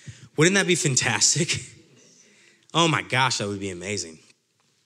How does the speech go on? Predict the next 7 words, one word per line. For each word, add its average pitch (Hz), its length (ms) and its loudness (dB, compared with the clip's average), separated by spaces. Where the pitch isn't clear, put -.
I'm 139 80 -4
gonna 143 80 2
give 156 160 2
you 160 80 4
an 143 80 0
example. 113 540 -4
Um, 98 320 -10